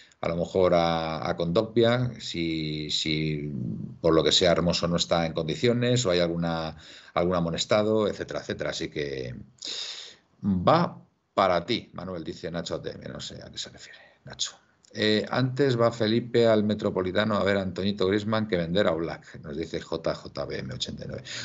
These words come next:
Me da mucha pena no esté Felipe, hombre. La verdad que por,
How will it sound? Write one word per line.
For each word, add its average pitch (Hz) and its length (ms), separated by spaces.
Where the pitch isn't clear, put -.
Me 101 80
da 123 60
mucha 117 280
pena 85 160
no 80 80
esté 80 160
Felipe, 73 320
hombre. 67 240
La 71 80
verdad 73 240
que 78 100
por, - 340